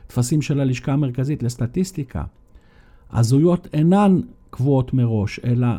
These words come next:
מסמנות ומזהות את עצמן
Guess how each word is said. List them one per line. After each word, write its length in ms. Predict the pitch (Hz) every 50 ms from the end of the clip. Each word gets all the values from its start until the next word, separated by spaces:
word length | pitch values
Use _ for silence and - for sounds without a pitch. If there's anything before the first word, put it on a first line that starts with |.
| - -
מסמנות 760 | 113 120 117 - - 131 123 135 170 190 185 190 185 185 - - 143
ומזהות 680 | 147 143 143 139 123 120 135 123 131 160 185 185 185 175
את 140 | 156 -
עצמן 600 | 139 123 - - - 165 185 202 214 208 196 196